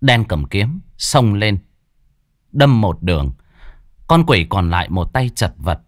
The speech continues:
chống đỡ những nhát kiếm mạnh mẽ của Đen. Lúc này cả hai lao vào chiến đấu, trực diện cọ sát, chứ không dùng bùa phép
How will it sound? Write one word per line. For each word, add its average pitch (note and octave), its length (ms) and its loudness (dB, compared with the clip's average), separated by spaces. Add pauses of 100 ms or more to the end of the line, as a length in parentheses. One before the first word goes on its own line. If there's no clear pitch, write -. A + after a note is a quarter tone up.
(160)
chống B2+ 260 2
đỡ B2+ 140 0
những B2 280 0
nhát D3+ 240 -2
kiếm C3 220 0
mạnh C3 160 -2
mẽ F#2+ 280 0
của C#2+ 100 -4
Đen. F#2+ 280 -2 (480)
Lúc A3 140 0
này A#2+ 180 2
cả E2 260 -2
hai C3 380 0 (180)
lao B2 360 0
vào D2+ 400 -4
chiến C3 260 0
đấu, B2+ 260 -2 (220)
trực - 260 -4
diện G2 280 -2
cọ D2+ 240 -2
sát, - 300 -6 (280)
chứ E3 120 -2
không A#2+ 260 2
dùng D2+ 300 -4
bùa C#2+ 180 -4
phép F#3 300 -4